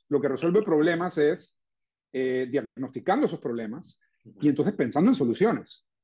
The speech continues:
Y eso lo han hecho un montón de sociedades, un montón de países, un montón de ciudades. Eh, lo hemos hecho acá en Panamá antes, de una u otra manera. Y siento que como que nos hace falta un poquito de eso. Entonces el objetivo es un poquito de,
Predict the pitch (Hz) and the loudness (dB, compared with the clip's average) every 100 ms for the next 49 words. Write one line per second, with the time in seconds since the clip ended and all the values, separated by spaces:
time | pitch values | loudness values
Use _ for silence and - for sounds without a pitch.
0 | - 151 190 226 214 208 202 214 226 - | -2 2 2 2 4 2 2 2 2 -4
1 | _ _ - 240 262 170 180 180 156 123 | _ _ -2 2 2 2 2 0 -2 -6
2 | 120 143 147 147 143 180 180 165 165 156 | 0 2 4 2 -2 -6 -6 -6 -6 -6
3 | 117 123 120 127 113 147 143 135 131 110 | -6 -8 -8 -8 -6 -6 -4 -6 -6 -6
4 | 123 127 120 113 - _ _ _ _ - | -4 -2 -4 -6 -12 _ _ _ _ -6
5 | 113 143 202 220 - 139 120 123 110 113 | 0 2 2 0 -2 -4 -4 -4 -6 -6
6 | 101 151 190 - 120 123 131 127 135 117 | -6 -6 -8 -8 -4 -2 0 -2 -4 -6
7 | 113 110 143 _ _ _ _ _ 139 143 | -6 -6 -8 _ _ _ _ _ -6 -4
8 | 139 139 131 127 120 147 180 240 151 123 | -2 0 0 -2 -2 -2 -2 -2 -4 -4
9 | 120 113 123 - 214 220 135 143 160 165 | -6 -8 -10 -6 -4 -4 -6 -6 -4 -2
10 | 175 170 117 123 165 131 113 143 156 151 | -2 -4 -8 -8 -8 -10 -6 -4 -4 -6
11 | 165 - 165 - 180 143 110 104 | -14 -18 -8 -4 -2 -2 -4 -8